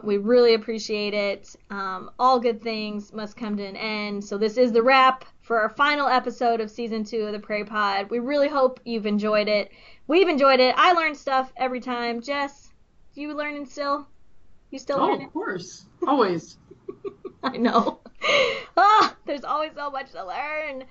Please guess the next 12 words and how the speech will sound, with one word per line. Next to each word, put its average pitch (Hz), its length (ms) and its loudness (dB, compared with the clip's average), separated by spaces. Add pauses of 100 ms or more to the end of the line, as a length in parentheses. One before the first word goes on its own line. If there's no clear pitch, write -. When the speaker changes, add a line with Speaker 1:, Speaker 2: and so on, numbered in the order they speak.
(280)
Speaker 1:
So 269 280 -4
we 311 220 -6
hope 370 260 -2 (460)
that, 240 340 -2
as 233 200 -6
you 254 100 -8
know, 190 260 -10 (500)
it 220 100 -4
doesn't 226 300 -2
end 214 200 -8
here. 196 400 -10 (260)
The, 220 160 -2